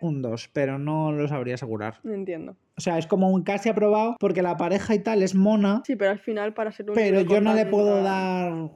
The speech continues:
Speaker 1: cuatro estrellas a un libro solo porque tiene personajes L G T B y tienen una relación que es bonita. Lo siento mucho, pero yo necesito más, necesito una trama, necesito una emoción, necesito un sentimiento.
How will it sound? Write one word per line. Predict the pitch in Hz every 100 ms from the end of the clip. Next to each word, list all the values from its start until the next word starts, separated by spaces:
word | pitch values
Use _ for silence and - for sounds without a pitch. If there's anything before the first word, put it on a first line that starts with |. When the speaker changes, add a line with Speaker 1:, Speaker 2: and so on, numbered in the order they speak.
| 156
Speaker 1:
cuatro | 202 180 170
estrellas | 185 180 185
a | 185
un | 185
libro | 202 202 214
solo | 202 180
porque | 165 165 170 151
tiene | - 160 160
personajes | 156 156 156 -
L | 156
G | 156 160
T | 156
B | 156 180 202 208 208
y | 170 156 147 143 131
tienen | 147 151 156
una | 151
relación | 143 143 139 160 160
que |
es | 147
bonita. | 135 117 107 104 -
Lo | 127 127
siento | 123 139 147
mucho, | 139 143 180 160
pero | 143 127
yo | 135
necesito | 143 143 - - 139
más, | 151 180
necesito | 175 135 127 143
una | 143
trama, | - 160 170
necesito | 170 156 131 135 147 139 -
una | 156 156
emoción, | 151 147 156 170 175
necesito | 175 151 147 160
un | 165
sentimiento. | 160 143 113 107 107